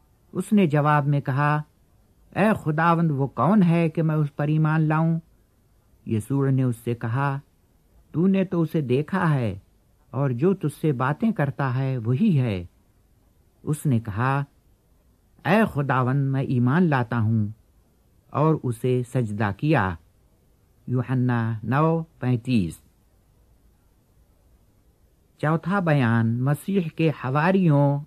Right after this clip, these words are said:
اور شاگردوں کی گواہی۔ یہ گواہی ان لوگوں کی ہے جنہوں نے مسیح کی عظمت اور شان کو اعلانیہ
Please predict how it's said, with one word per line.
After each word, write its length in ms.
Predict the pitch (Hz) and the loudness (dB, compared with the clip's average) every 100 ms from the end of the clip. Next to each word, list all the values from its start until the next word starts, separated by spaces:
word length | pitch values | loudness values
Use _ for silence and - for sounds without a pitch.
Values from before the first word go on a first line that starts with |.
| _ | _
اور 240 | 135 131 | -2 -2
شاگردوں 680 | 120 - 127 131 127 120 123 | -2 -4 -2 0 -2 0 -2
کی 240 | 120 123 | -2 -4
گواہی۔ 500 | 127 151 175 135 90 78 _ _ _ _ _ _ _ _ _ _ _ _ _ _ _ | 0 0 2 0 -2 -6 _ _ _ _ _ _ _ _ _ _ _ _ _ _ _
یہ 240 | 147 190 220 160 | 2 4 4 4
گواہی 380 | 165 175 185 | 4 4 6
ان 140 | 180 160 | 6 6
لوگوں 320 | 156 165 240 | 4 2 0
کی 240 | 196 156 | 2 2
ہے 140 | 160 160 | 4 2
جنہوں 300 | 143 151 170 | 2 2 2
نے 100 | 151 | 2
مسیح 460 | 135 127 160 160 151 | 0 -2 -4 -4 -4
کی 180 | - 143 | -2 -2
عظمت 520 | 107 131 156 185 170 | 0 0 2 0 0
اور 80 | 143 123 | -2 -4
شان 420 | - 135 165 196 | -6 0 2 2
کو 200 | 180 156 | 2 0
اعلانیہ 640 | - 143 131 139 143 143 | 2 -2 0 0 0 0